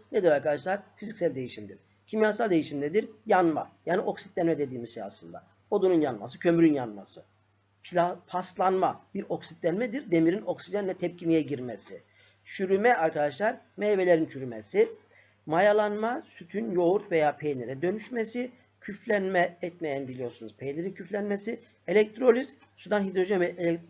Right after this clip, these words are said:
oksijen elde edilmesi de nedir? Kimyasal bir değişimdir. Fotosentez zaten bir besin üretmektir.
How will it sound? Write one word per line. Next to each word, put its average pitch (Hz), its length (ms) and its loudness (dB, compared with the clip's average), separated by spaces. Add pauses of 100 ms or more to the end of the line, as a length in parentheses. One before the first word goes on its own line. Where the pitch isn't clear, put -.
(100)
oksijen 170 500 -2
elde 147 340 -2
edilmesi 139 600 -2
de 120 140 -4 (260)
nedir? 117 280 -8
Kimyasal 117 460 -6
bir 202 120 -10
değişimdir. 220 520 -6 (280)
Fotosentez 190 680 -2
zaten 156 460 0
bir 127 180 -8 (420)
besin 135 340 -8
üretmektir. 123 580 -10